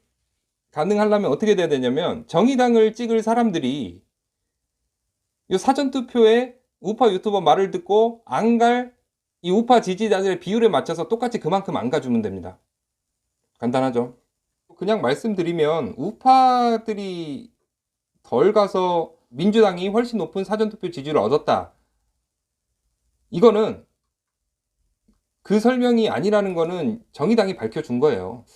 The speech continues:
뭔가 다른 이유가 있을 것 같습니다. 제가 미처 분석하지 못한, 이 숫자에서는 안 보이는 다른 심리적인 이유라던가,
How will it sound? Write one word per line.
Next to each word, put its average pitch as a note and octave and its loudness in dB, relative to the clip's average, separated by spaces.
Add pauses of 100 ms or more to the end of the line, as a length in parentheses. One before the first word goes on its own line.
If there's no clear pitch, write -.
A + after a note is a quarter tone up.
뭔가 A#3 2
다른 C4 -2
이유가 G3+ 0
있을 G#3 -6
것 G#3 -2
같습니다. C3+ -2
제가 E3 0
미처 F#3 -2
분석하지 F3+ -2
못한, C#3+ -4
이 C3+ -2
숫자에서는 A#3 0
안 C3 -2
보이는 E3 2
다른 E3+ -6
심리적인 G#3+ 0
이유라던가, C#3+ 0